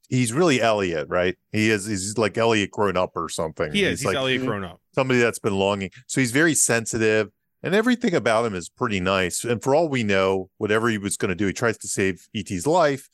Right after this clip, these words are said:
Speaker 1: He could have tried to send him home in a spaceship for all we know. Um, he seems very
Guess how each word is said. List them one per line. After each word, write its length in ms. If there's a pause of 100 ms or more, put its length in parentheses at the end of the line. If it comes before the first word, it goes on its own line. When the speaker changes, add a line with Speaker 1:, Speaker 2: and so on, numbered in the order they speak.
(420)
Speaker 1:
He 300
could 260
have 160
tried 300
to 240
send 260
him 80
home 220
in 60
a 80
spaceship 560
for 100
all 140
we 120
know. 460
Um, 240
he 140
seems 340
very 460